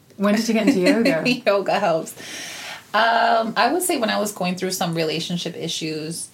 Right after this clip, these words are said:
Speaker 2: um, with my husband, I couldn't get the dark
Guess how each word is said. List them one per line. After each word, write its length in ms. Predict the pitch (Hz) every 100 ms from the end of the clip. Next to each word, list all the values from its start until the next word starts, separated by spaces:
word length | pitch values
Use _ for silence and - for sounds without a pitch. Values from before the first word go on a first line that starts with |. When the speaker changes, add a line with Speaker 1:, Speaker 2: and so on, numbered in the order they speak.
| - - - - _ -
Speaker 2:
um, 500 | - 180 170 160 165
with 200 | 160 170
my 80 | -
husband, 760 | 170 170 165 170 156 151 147 -
I 720 | 165 156 147 147 147 147 147 - _
couldn't 460 | - 196 190 - - _ _
get 340 | 185 175 - -
the 100 | 160 -
dark 480 | - 165 170 170 -